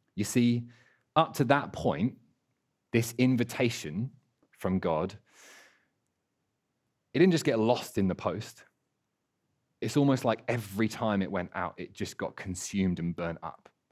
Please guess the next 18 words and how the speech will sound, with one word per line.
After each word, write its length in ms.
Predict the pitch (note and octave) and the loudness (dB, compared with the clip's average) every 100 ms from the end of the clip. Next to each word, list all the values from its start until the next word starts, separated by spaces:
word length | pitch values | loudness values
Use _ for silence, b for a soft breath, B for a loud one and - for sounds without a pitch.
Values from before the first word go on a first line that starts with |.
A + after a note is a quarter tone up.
| _ _ _ _ _ _ _ _ _ _ _ _ | _ _ _ _ _ _ _ _ _ _ _ _
by 120 | G2 | -6
sin 560 | F2 - G#2 F2+ D#2+ D2+ - | -6 -6 -4 -4 -6 -10 -12
and 120 | F2 | -12
selfishness 680 | - F2 - F#2+ - - E3+ | -6 -6 -6 -14 -14 -14 -12
in 100 | E3 | -12
the 60 | |
human 320 | F3+ E3 D#3 | -10 -12 -12
heart, 320 | E3 - - - _ _ _ _ _ | -10 -10 -10 -14 _ _ _ _ _
by 100 | A2 | 0
rejection 640 | G#2 F#2+ A2+ - - G#2 | 0 2 0 -2 -6 -4
and 80 | F2+ | -2
rebellion. 500 | F2 E2+ E2 D#2+ B1+ - _ _ _ _ _ _ _ _ _ _ _ _ _ _ _ _ _ _ _ _ _ _ _ _ _ _ _ _ _ _ _ | -2 -4 -6 -8 -14 -20 _ _ _ _ _ _ _ _ _ _ _ _ _ _ _ _ _ _ _ _ _ _ _ _ _ _ _ _ _ _ _
Something 720 | - D3+ C#3 - C#3+ B2 G#2 | 0 0 0 0 2 2 2
or 180 | G2 F#2+ | -2 -4
someone 800 | - D3 C3 B2 C#3+ D3 A2 G2+ | -4 -2 0 0 2 4 2 0
had 340 | - C#3+ B2+ - | -2 0 0 -2
to 100 | - | -8
give 500 | F#2 A#2 F#2 D2+ - | -2 0 0 -2 -14